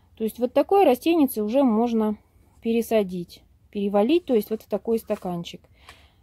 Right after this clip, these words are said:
Эта растеница выжила. Теперь вот это растение. Также был заготовлен стаканчик, но видите, отличие в чём? Вот здесь вот яркая зелень,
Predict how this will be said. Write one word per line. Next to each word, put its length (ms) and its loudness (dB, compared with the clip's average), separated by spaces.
Эта 460 4
растеница 640 2
выжила. 560 -6
Теперь 420 2
вот 360 -2
это 260 4
растение. 720 -2
Также 320 2
был 180 -2
заготовлен 560 0
стаканчик, 680 -4
но 340 4
видите, 440 2
отличие 600 0
в 60 -12
чём? 300 -4
Вот 180 2
здесь 240 2
вот 220 0
яркая 680 4
зелень, 520 0